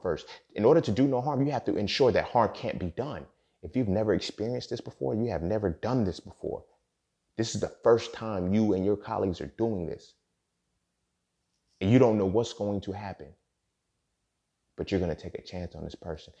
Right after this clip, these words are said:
And then the people just agree with it. That is the only field in which I've learned that in speaking their language, you have, you, you, that's the only time when you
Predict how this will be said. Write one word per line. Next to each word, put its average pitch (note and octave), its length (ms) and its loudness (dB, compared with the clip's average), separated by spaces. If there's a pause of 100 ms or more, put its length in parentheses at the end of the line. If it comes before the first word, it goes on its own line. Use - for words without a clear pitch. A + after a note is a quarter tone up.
(220)
And E2 160 -4
then E2 140 -2
the E2 60 -6
people - 500 -8
just - 220 -14
agree E2 300 -12
with - 160 -14
it. - 120 -20 (840)
That F#2 140 4
is G2+ 120 6
the F#2 120 2
only G2 320 2
field F#2 500 0 (100)
in D#2+ 160 -6
which D#2 340 -4 (360)
I've D#2 220 -4
learned D#2 440 -4 (260)
that D2+ 300 -6 (580)
in - 100 -10
speaking - 500 -2
their E2 180 0
language, G#2+ 600 -2 (1300)
you G#2+ 260 4
have, F#2 300 -2 (160)
you, G2 300 2
you, G#2+ 220 0 (100)
that's G2+ 220 0
the - 120 -8
only G#2+ 200 0
time F#2+ 280 -6
when F2+ 120 -2
you F2+ 140 -2